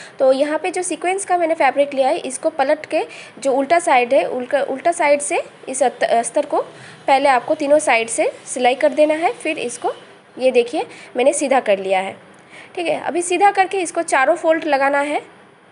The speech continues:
एकदम से चारों फोल्ड लगा के यहाँ से छोटा सा नेक का कट लगाऊंगी मैं।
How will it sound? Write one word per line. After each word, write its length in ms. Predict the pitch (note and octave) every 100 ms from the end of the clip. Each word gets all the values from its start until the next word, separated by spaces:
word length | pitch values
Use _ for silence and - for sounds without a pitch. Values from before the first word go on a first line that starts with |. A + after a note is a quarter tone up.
| _ _ _ _ _ _ _ _ _ -
एकदम 380 | C4 A#3 D#4
से 220 | D4+ D#4 A4+ - - - -
चारों 240 | C#4 B3+
फोल्ड 300 | C#4 C#4 D4
लगा 240 | C#4 B3+ B3+
के 120 | C4+
यहाँ 260 | E4 C4 B3
से 200 | D4+ A#4 - - -
छोटा 280 | D#4 D#4 E4
सा 140 | F4
नेक 240 | D#4 B3
का 100 | C4+ D#4+
कट 260 | C#4+ -
लगाऊंगी 420 | G#3 G3 G3 G3+ G3+
मैं। 160 | G3